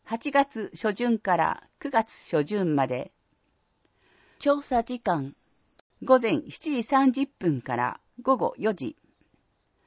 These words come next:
悪天候時、夜間には飛行しません。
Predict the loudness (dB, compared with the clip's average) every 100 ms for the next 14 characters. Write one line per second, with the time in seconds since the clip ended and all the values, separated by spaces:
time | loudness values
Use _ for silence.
0 | _ _ -10 -10 -2 0 0 0 -2 -2
1 | -2 -8 -8 _ -4 -2 0 0 0 0
2 | -2 -4 -14 -4 -4 -4 -6 -6 -6 -10
3 | -10